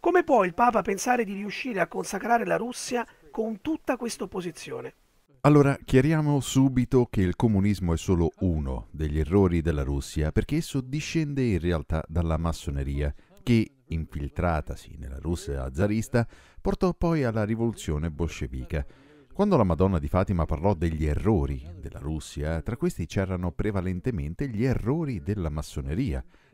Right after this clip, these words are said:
Speaker 2: del sionismo. Ve ne sono anche altri, ma questi sono i più gravi. Il comunismo discende dalla massoneria e i centri di potere mondiale sono tutti in mano alla massoneria. Governi,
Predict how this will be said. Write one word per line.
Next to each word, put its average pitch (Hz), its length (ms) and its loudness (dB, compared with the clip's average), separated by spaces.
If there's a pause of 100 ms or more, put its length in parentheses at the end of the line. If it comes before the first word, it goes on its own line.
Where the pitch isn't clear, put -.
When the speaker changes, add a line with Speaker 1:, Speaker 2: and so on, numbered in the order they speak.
Speaker 2:
del 76 320 -2
sionismo. 71 680 -4 (320)
Ve 123 80 -6
ne 139 60 -2
sono 135 260 -2
anche 110 300 -2
altri, 69 500 -4
ma - 100 -10
questi 95 280 -4
sono 82 260 0
i 73 80 -4
più 76 160 -10
gravi. - 520 -14 (420)
Il 135 140 -2
comunismo 107 720 2
discende 113 500 -2
dalla 87 260 -2
massoneria 82 840 -4
e 82 100 -6
i 78 200 -2
centri 101 400 -2
di 87 100 -2
potere 82 320 0
mondiale 71 760 -4
sono 92 460 -2 (140)
tutti 190 580 -10
in 67 160 -10
mano 67 460 -4
alla 64 120 -10
massoneria. 71 720 -2 (400)
Governi, 69 640 -2